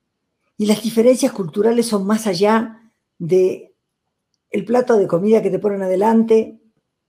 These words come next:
el color de la piel, la forma de los ojos o la manera de saludarse. Hay cosas más profundas y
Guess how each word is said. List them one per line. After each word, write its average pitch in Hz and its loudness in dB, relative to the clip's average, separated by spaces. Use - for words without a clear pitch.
el 180 -8
color 190 0
de 190 0
la 180 -4
piel, 226 0
la 180 -6
forma 190 -4
de 175 -4
los 165 -4
ojos 202 -6
o 214 0
la 214 4
manera 226 4
de 190 2
saludarse. 165 -8
Hay 226 -2
cosas 262 4
más 226 4
profundas 202 -2
y 165 -8